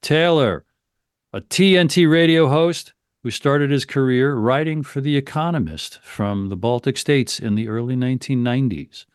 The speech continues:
He has been a close observer of European affairs ever since.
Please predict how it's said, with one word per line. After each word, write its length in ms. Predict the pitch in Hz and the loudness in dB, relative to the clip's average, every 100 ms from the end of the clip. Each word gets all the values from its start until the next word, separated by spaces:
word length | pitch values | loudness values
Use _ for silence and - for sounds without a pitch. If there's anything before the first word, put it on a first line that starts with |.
| _ _ _ | _ _ _
He 100 | 95 | -4
has 160 | 92 90 | -2 -2
been 180 | 90 98 | -2 -4
a 60 | |
close 340 | - 117 123 - | -2 -2 -2 -4
observer 540 | 147 131 123 123 139 | -4 0 0 0 0
of 100 | 110 | 0
European 460 | 107 117 107 131 127 | 0 0 -2 -2 -2
affairs 420 | 123 131 127 120 | -2 -2 -2 -2
ever 220 | 123 123 | -2 -2
since. 480 | - 151 82 - | -2 -2 -2 -6